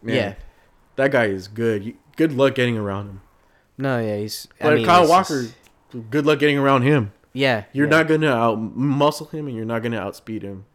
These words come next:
Speaker 1: Just forget about it.
Speaker 2: Yeah, and he's a bully too. Like,
Speaker 1: You
Speaker 2: he
Speaker 1: need
Speaker 2: does
Speaker 1: to be
Speaker 2: not scare to get
Speaker 1: technical with that
Speaker 2: physical.
Speaker 1: motherfucker. And you, who else do you have c-, to clean up?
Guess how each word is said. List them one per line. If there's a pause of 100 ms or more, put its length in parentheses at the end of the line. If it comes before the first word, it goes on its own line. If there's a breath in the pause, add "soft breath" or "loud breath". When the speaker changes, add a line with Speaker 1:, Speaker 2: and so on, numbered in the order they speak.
(120)
Speaker 1:
Just
forget
about
it. (320)
Speaker 2:
Yeah, (100)
and
he's
a
bully
too.
Like,
Speaker 1:
You
Speaker 2:
he
Speaker 1:
need
Speaker 2:
does
Speaker 1:
to
be
Speaker 2:
not
scare
to
get
Speaker 1:
technical
with
that
Speaker 2:
physical.
Speaker 1:
motherfucker.
And (160)
you,
who
else
do
you
have
c-,
to
clean
up?